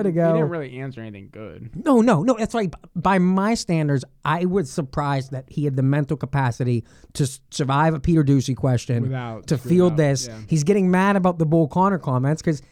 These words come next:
Speaker 2: he didn't write that. He read it, and he
Speaker 1: Yeah.
Speaker 2: read it like an asshole. And now he goes, "I don't wanna be in charge of it. My people wrote it." And it's like, well, you said it. You
Speaker 1: Mm-hmm.
Speaker 2: said it, and a lot of people took the president's words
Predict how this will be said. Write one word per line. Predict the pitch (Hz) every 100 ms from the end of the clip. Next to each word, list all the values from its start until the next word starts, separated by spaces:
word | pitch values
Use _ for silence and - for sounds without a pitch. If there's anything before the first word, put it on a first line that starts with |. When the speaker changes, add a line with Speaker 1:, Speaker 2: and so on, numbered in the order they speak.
| _ -
Speaker 2:
he | 247
didn't | 339 330
write | 339 381
that. | 156 110 - -
He | 262
read | 320 320
it, | 147 _ _ -
and | 220
he |
Speaker 1:
Yeah. | 214
Speaker 2:
read | 208 294
it | 254
like | 247
an | 240
asshole. | 247 233 190 170
And | 175
now | 190
he | 196
goes, | 180 -
"I | 196
don't | 294 349
wanna | 349
be | 339 330
in | 269
charge | 311 320 277
of | 285
it. | 262
My | 254
people | 226 330 311
wrote | 262 254 254
it." |
And | 240
it's | -
like, | -
well, | 233
you | 247
said | - 285 156
it. | - - -
You | 127
Speaker 1:
Mm-hmm. | 185
Speaker 2:
said | - 269 269
it, | 233
and | 190
a |
lot | 196 240
of |
people | 202 220 190
took | - 208 -
the | 180
president's | - 196 180 190 -
words | 170 180 156